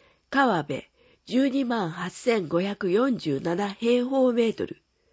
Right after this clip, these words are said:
百二万八千三百七十六円。片為替、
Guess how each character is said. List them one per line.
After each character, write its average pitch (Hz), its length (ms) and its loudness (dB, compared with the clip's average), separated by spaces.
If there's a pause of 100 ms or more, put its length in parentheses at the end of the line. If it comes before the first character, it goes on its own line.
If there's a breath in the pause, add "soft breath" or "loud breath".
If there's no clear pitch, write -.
(560 soft breath)
百 196 280 0
二 208 160 2
万 165 320 -2 (300 loud breath)
八 202 160 -2
千 254 380 0
三 214 260 -2
百 151 240 -2
七 180 300 0
十 135 240 0
六 143 280 -2
円。 113 160 0 (1160)
片 240 300 0
為 226 300 -2
替、 - 260 -6